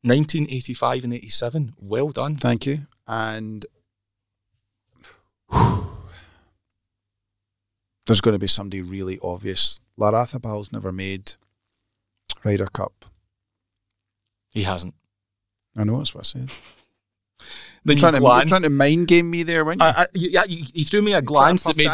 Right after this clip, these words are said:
Speaker 2: Daddy
Speaker 1: think,
Speaker 2: me there.
Speaker 1: "Is, is this glance a question mark?"
Speaker 2: No, I,
Speaker 1: No.
Speaker 2: I, I know he's never played that.
Speaker 1: <laughs> Trying to Puff Daddy.
Speaker 2: <laughs>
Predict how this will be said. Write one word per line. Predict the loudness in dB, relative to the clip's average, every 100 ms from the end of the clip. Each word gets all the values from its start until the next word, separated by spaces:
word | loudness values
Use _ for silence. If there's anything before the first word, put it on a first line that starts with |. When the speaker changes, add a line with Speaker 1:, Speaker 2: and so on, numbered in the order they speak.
| 2
Speaker 2:
Daddy |
Speaker 1:
think, | 4 2 -2
Speaker 2:
me |
there. | -6
Speaker 1:
"Is, | -4 -4 -4
is | 2
this | 2 4
glance | 2 2 -2
a |
question | -6 -6 -4 -2 -4
mark?" | -6 -4 8
Speaker 2:
No, | 8 8 6
I, | 2
Speaker 1:
No. | 2 -2 -4 -6 -6
Speaker 2:
I, | -4
I | 0
know | 2 2 0 -8
he's | -14
never | -12 -14
played | -10 -10 -6
that. | 0 0 0
Speaker 1:
<laughs> |
Trying | 0 2
to | 0
Puff | 2 0 0
Daddy. | -8 -10 _ -20 -20 _ _ _ _ _
Speaker 2:
<laughs> | -4 -4 -6 -6 -6 -6 -10